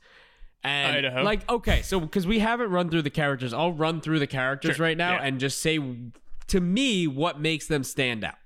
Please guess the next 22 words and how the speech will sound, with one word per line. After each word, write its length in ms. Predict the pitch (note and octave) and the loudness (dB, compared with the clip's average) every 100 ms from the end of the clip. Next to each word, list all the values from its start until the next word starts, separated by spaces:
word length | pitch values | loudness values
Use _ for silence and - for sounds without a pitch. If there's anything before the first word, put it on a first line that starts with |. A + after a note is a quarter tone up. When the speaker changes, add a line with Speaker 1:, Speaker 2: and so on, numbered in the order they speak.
| - | -6
Speaker 1:
Because 380 | D3 C3+ D#3 C#3+ | -4 0 2 2
Speaker 2:
Go 40 | A#2 | -2
for 60 | |
it. 40 | - - | -12 -8
Yeah. 60 | A#2+ - | -6 -2
Speaker 1:
John 320 | - E3+ G#3+ | 0 2 2
Heder 360 | G3+ F#3 E3+ D#3+ | 2 2 2 2
is 280 | C#3 C#3+ C3 | 2 0 0
the 100 | D3 | -2
best 380 | B2 C#3+ - B2+ | 0 -2 -4 -4
weird 420 | C3+ C#3 C#3 - | 0 0 0 0
kid 220 | C#3 B2+ | 0 0
I've 120 | A#2 | 0
ever 200 | A#2+ A2+ | -2 -2
seen 320 | A#2 B2+ A#2 G#2+ | -4 -4 -4 -4
in, 200 | G#2+ G2+ | -6 -6
in 180 | A#2 | -4
a 40 | A2 | -4
movie, 360 | A2 G#2+ G2+ | -2 -4 -4
no 100 | G2 | -4
matter 240 | G2 F#2+ E2 | -4 -4 -6
what. 240 | F2+ - | -10 -14